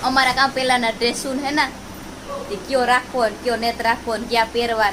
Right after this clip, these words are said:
નેત પહેરવા ને ઈ બધું હે. ને અમારા વિવાનું જે આનું આલ્બમ કરાયું હતું ને, એ આલ્બમ અહીં છે, પણ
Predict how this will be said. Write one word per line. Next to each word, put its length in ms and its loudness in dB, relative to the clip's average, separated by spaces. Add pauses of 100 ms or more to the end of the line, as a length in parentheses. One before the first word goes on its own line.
નેત 160 -2 (100)
પહેરવા 300 -2
ને 60 -8
ઈ 120 -6
બધું 340 0
હે. 100 4 (840)
ને 80 -4 (160)
અમારા 320 4
વિવાનું 380 4
જે 80 4
આનું 260 4
આલ્બમ 400 4
કરાયું 280 6
હતું 140 0
ને, 80 2
એ 140 6
આલ્બમ 400 2
અહીં 120 0
છે, 180 2
પણ 140 -2